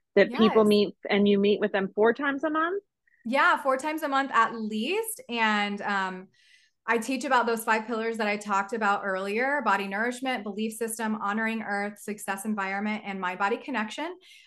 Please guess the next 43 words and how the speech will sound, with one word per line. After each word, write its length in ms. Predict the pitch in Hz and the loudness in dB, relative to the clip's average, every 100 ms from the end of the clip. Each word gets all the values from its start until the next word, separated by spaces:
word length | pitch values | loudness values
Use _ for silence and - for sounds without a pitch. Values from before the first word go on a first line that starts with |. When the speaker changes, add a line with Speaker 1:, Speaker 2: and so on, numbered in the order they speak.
| _ | _
Speaker 2:
Um, 400 | 214 214 202 190 - | 0 2 2 0 -4
and 340 | 208 196 196 190 | -2 0 0 -4
I 80 | 190 190 | -8 -8
teach 300 | 233 214 - | -6 -6 -6
healthy, 340 | - 220 233 | -6 -4 -4
whole 260 | 220 214 214 | -4 -4 -4
food, 320 | 226 214 208 | -2 -2 -4
plant-based, 720 | - 208 240 226 220 226 226 - _ | -6 -4 -2 -2 -2 -2 -4 -12 _
salt, 380 | - - 196 240 240 | -10 -2 0 0 0
oil, 220 | 247 262 | 0 2
and 140 | 269 | 0
sugar-free 500 | 262 247 262 262 277 | -2 -2 -2 -2 -6
cooking. 600 | 262 254 254 262 254 254 247 - - - | -4 -4 -2 -2 -2 -4 -8 -20 -20 -4
Um, 240 | 202 185 | -2 -2
totally 340 | 190 262 269 277 | 0 0 2 0
up 80 | 262 | 0
to 120 | 277 | -2
you 200 | 269 269 | -4 -4
if 100 | 254 | -2
you 120 | 247 | 0
wanna 140 | 247 247 | 0 0
add 340 | 226 240 233 | 2 2 0
the 60 | 214 | -2
salt 400 | - 247 233 - | 0 0 0 -2
and 140 | 214 | -2
sugar 420 | 214 233 214 214 214 | 0 0 0 -2 0
after 300 | 214 294 - | 0 0 -2
you 120 | 311 | -4
make 200 | 294 285 | -2 -2
my 80 | 294 | -2
recipe, 380 | 294 285 - 285 | -2 -2 -4 -6
but, 300 | 226 214 180 - - - | 0 0 0 -10 -20 -4
um, 400 | 226 220 190 185 | 4 4 4 0
to 120 | - | -10
try 160 | - 285 | -2 0
to 80 | 294 | 2
help 300 | 220 247 247 | 2 0 0
people 200 | 240 214 | -2 -2
get 160 | 214 | 2
off 220 | 202 196 196 | 2 2 0
that 180 | 170 | -4
pleasure 260 | - 254 254 | -2 -2 -2
trap 380 | 247 254 240 233 | 0 4 4 2